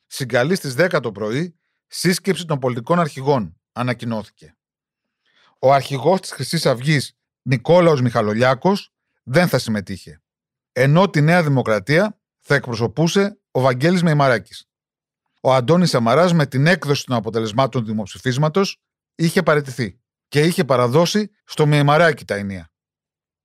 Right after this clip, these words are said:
Για το τι ακριβώς συνέβη σε εκείνη την κρίσιμη σύσκεψη, την πιο κρίσιμη από το χίλια εννιακόσια εβδομήντα τέσσερα,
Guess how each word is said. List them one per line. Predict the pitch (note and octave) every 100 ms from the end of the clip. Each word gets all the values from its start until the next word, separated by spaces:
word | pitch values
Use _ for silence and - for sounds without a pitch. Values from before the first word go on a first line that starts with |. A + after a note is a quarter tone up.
| _ _ _ -
Για | C3 C3+
το | C3
τι | E3
ακριβώς | G#3 D#3+ C#3+ E3 D#3+
συνέβη | C#3 D3+ D#3 C#3
σε | B2
εκείνη | G#2 E3 D#3
την | A#2+
κρίσιμη | C#3+ D#3+ C#3+ C3
σύσκεψη, | B2+ A2+ - F#2+ G2+ G#2 _ _ _ _ _
την | - C3+
πιο | - F#3
κρίσιμη | E3 D#3+ E3+ - C#3+
από | B2+
το | A#2+
χίλια | - D3+
εννιακόσια | C3+ A#2 C#3+ C#3
εβδομήντα | A#2 A2+ A2 G2
τέσσερα, | A2+ - G2 B2+